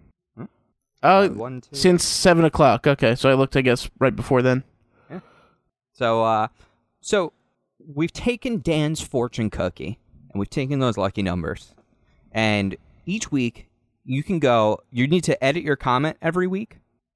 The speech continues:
Speaker 1: so that we're, we're not gonna be commenting in there. I'm just gonna delete anything if there's any duplicates, if you have multiple comments. Um, but you can make a guess of the new lucky numbers. If you get four out of six lucky numbers right, you will get a free month of our five-tier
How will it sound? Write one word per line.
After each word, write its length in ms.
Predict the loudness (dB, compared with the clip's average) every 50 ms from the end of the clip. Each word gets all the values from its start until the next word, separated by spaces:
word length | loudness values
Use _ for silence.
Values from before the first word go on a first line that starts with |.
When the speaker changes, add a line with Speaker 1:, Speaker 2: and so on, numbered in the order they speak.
| _ _
Speaker 1:
so 140 | -4 0 0
that 160 | 2 2 2
we're, 220 | 2 2 0 2
we're 120 | 0 0 2
not 200 | 4 2 2 2
gonna 60 | -2
be 60 | -8 -6
commenting 480 | -4 -2 -2 -2 -2 -4 -4 -4 -4 -2
in 80 | 0
there. 100 | 0 0
I'm 80 | -2 -2
just 140 | -4 -4 -2
gonna 180 | 0 0 0
delete 260 | 0 0 0 0 2
anything 380 | 0 0 -2 -2 -4 -4 -2 -4
if 100 | -4 -4
there's 160 | -4 -6 -4 -2
any 160 | -2 -2 -4
duplicates, 500 | -4 -6 -8 -8 -8 -8 -8 -8 -6 -6
if 100 | -6 -6
you 60 | -6
have 40 | -6
multiple 300 | -4 -6 -8 -8 -12 -8
comments. 460 | -6 -4 -4 -4 -4 -6 -8 -12 _ _ _ _ _ _ _ _
Um, 360 | -6 -2 -2 -2 -2 -2 -6 -8 _ _ _ _ _ _ _ _ _ _ _ _ -2
but 240 | 0 0 0 -2 -4 _ _ -6
you 180 | -2 -2 0
can 160 | 0 0 0
make 200 | 0 0 -2 -4
a 40 | -6
guess 400 | -4 -2 -2 -4 -4 -6 -12 -18 _ _ _ -2
of 240 | -2 0 0 -2 -2
the 80 | -2 0
new 120 | 0 2
lucky 240 | 0 0 -2 -2 -2
numbers. 400 | -2 -2 -2 -4 -6 -8 -10 -12 -8
If 160 | -8 -6 -4
you 80 | -4 -4
get 240 | -4 -4 -6 -6 _
four 300 | _ -6 -2 0 0 0
out 140 | 0 -2 -4
of 80 | -4
six 360 | -6 -6 -6 -6 -6 -6 -12 -14 -8
lucky 280 | -6 -6 -4 -2 -2 -2
numbers 340 | -2 -2 -4 -4 -6 -4 -2
right, 320 | -2 -2 -2 -4 -6 -10 _ _ _ _ _ _ _ _ _ -6
you 160 | -4 -4 -2
will 80 | -2
get 280 | -4 -4 -4 -6 -6 -8 -10
a 60 | -10
free 220 | -10 -6 -4 -4 -2
month 300 | -2 -2 -2 -4 -6 -6 -6
of 80 | -4
our 100 | -4 -4
five-tier 760 | -4 -2 -4 -2 -2 -4 -4 -8 -8 -8 -6 -6 -6 -8